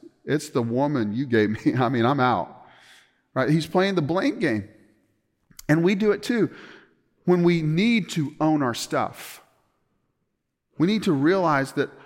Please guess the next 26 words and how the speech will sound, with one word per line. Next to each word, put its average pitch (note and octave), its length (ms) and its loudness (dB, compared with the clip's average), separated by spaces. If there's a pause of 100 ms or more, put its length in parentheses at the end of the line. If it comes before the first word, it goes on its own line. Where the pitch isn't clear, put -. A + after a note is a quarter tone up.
(140)
our C#3+ 100 0
choices D3+ 440 -6
have A#2+ 140 -8
consequences, - 680 -10 (320)
and C3 100 -2
we C#3+ 80 2
need D#3+ 180 0
to D3+ 100 -6
own C#3+ 200 -4
up - 180 -8
to B2+ 100 -4
that, A#2+ 260 -8 (320)
and C#3+ 160 4
we D#3 80 6
need D#3 160 2
to D3+ 60 -2
be C#3+ 140 0
held C3+ 220 -2
accountable B2+ 800 -4 (220)
to F#3 180 0
it. A#2 120 -2 (920)
And F3 160 2
listen, E3+ 440 0 (480)
accountability F#3+ 840 2
is D3 160 0
almost E3+ 500 0